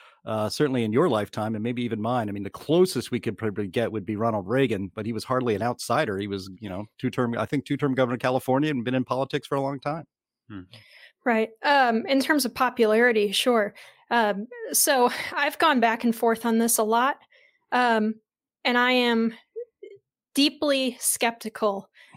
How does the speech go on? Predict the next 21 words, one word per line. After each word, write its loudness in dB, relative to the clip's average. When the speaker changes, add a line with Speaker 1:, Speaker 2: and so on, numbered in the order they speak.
Speaker 3:
of 4
Speaker 1:
<clears throat> -
Speaker 3:
some 2
of -2
the 0
push -4
that's -2
been 0
going 2
on 0
in 0
the 0
media. 2
And 2
even 0
DeSantis -2
himself, -2
like 0
you 0
mentioned -2
earlier, 0